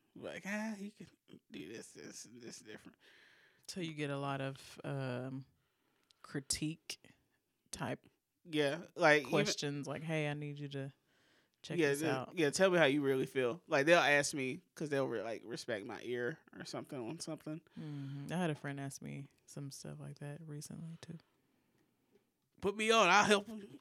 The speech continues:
Speaker 1: <laughs>
Speaker 2: Uh, it's my friend, actually, the one I was telling you about who was laughing at, um, <laughs> one of our clips. She has a page. She has a business page for, like, investing and, like, stock monitoring and all that.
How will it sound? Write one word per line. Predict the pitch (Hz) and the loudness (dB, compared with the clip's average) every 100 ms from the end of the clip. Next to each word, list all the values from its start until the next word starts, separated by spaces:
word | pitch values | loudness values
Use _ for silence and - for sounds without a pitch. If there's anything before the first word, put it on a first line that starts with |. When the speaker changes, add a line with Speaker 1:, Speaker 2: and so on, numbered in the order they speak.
| - | -2
Speaker 1:
<laughs> | 170 - 190 - 170 - - | -2 0 -2 -2 -4 -8 -6
Speaker 2:
Uh, | - 202 190 | 6 8 8
it's | 240 | 6
my | 220 196 | 6 4
friend, | 202 185 | 4 4
actually, | 185 - 190 160 | 4 4 4 4
the | 147 151 | 4 4
one | 156 165 | 6 4
I | 156 | 4
was | 156 | 2
telling | 190 185 | 2 2
you | 147 | 2
about | 147 139 | 4 4
who | 160 | 2
was | 143 | 0
laughing | 147 147 147 151 | 2 2 2 0
at, | 135 135 - | 0 0 0
um, | 139 135 139 147 - 156 | 2 2 0 -4 -6 -6
<laughs> | 180 | -4
one | 123 151 151 | -4 0 2
of | 139 | 4
our | 135 | 2
clips. | - 170 156 - - - - - - | 4 6 6 2 -10 -10 -20 -20 -16
She | - - 190 | -4 0 2
has | 175 151 147 143 143 - | 6 6 6 6 2 0
a | 147 139 135 | 2 4 2
page. | - 151 147 143 143 | 0 2 2 2 -2
She | - | 0
has | 165 156 | 0 0
a | |
business | 151 151 147 | -2 -2 -4
page | - 151 139 139 | -2 0 0 -2
for, | - - 147 139 135 135 135 - | -6 -2 0 2 2 2 0 -4
like, | 131 139 | -6 -4
investing | 143 135 139 - 143 139 | 0 0 0 0 -2 -4
and, | 156 | -6
like, | 156 - | -4 -2
stock | - 143 - | 2 2 0
monitoring | 151 143 143 143 143 | -2 0 0 0 0
and | 139 | -2
all | 139 139 | 0 0
that. | 143 139 135 | 2 0 -2